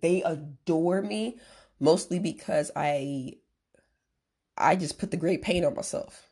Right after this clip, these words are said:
Meaning I mute the fuck out of everything this is. When they met me, they didn't meet no motherfucking savage. They met whatever the West Coast version of me was at the time.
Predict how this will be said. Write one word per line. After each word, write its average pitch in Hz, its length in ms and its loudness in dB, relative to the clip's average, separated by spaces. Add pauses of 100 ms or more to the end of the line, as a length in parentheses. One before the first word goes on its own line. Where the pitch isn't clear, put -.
(460)
Meaning 156 340 2
I 175 100 6
mute 156 260 0
the 147 80 -8
fuck - 400 0
out 151 140 2
of - 80 -4
everything 160 440 -2
this 156 180 -4
is. 147 340 -2 (300)
When 151 120 6
they 190 60 8
met 202 140 2
me, 196 100 2
they 196 140 2
didn't 180 120 2
meet 170 120 2
no 147 80 2
motherfucking 147 420 0
savage. - 380 0
They 156 120 0
met 143 400 0 (380)
whatever 170 340 6
the 160 120 4
West 160 280 4
Coast 170 280 0
version 156 340 -2
of 156 80 -4
me 156 180 0
was 156 360 4
at 156 80 -4
the 120 80 -8
time. 202 340 0